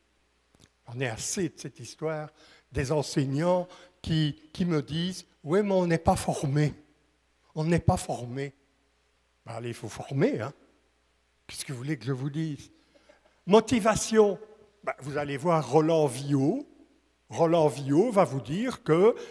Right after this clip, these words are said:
les éléments de motivation sont la contextualisation, le, l'exercice des compétences,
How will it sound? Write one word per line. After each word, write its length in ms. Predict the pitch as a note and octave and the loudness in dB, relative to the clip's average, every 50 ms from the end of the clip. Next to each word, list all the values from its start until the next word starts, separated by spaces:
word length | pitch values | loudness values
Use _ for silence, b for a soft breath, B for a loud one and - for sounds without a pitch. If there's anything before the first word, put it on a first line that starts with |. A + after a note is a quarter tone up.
| B B B | B B B
les 240 | D3 D#3 D3 B2 E3+ | -6 -6 -4 -2 -2
éléments 440 | E3 D#3+ D#3+ D#3+ E3 F3 F3+ E3+ | -2 -2 -2 0 2 2 4 4
de 120 | D#3+ - D3+ | 4 2 2
motivation 800 | D3 D3 D3 D3 D3+ D3 B2 C3+ B2+ - - - F3+ G3+ B3 B3+ | 2 2 0 0 0 -4 -2 -2 -2 -2 -2 -2 0 0 0 0
sont 380 | - - - E3 F#3 G#3+ A#3 A3+ B B B B | -2 -4 -2 0 2 2 0 0 B B B B
la 100 | C3+ C#3 | -2 -2
contextualisation, 1600 | - - F#3+ F#3 - - F#3 - - - - - F3 D#3+ D3 C#3+ C#3 C#3 A#2+ C3 B2+ A#2+ - - - D#3 C#3+ D3+ F#3 B3 C#4 D4+ B B B B B B | 2 4 4 4 6 4 2 2 -2 -12 -4 0 2 2 2 2 -2 -4 -4 -4 -4 -4 -4 -6 -2 0 0 2 2 2 0 -2 B B B B B B
le, 400 | D3 D3 D#3+ D#3 D3 D3 D3 D3 | -6 -4 0 2 2 2 2 2
l'exercice 680 | D3+ F3 A3 F3 E3+ G3+ G3 F#3+ - - G#3+ G3 E3 C#3+ | 0 -2 -4 -2 -2 -4 -2 -2 -4 -6 -4 -6 -6 -6
des 100 | D#3 E3 | -6 -6
compétences, 880 | - G3+ F3 D#3+ - - D3 - - D#3+ D3+ D3+ F3 G#3 C4 C#4+ - | -4 -2 -4 -4 -2 -4 -6 -4 -2 -2 0 2 2 0 0 -2 -4